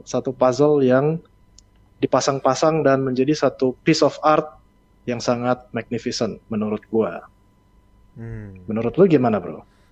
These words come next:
Speaker 2: Menurut gua, ini film punya potensial yang luar biasa banget, cuman sayangnya nggak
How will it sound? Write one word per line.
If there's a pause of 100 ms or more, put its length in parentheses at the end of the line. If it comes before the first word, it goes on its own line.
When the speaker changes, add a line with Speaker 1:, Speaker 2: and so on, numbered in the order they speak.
(120)
Speaker 2:
Menurut
gua,
ini
film
punya
potensial
yang
luar
biasa
banget, (240)
cuman
sayangnya
nggak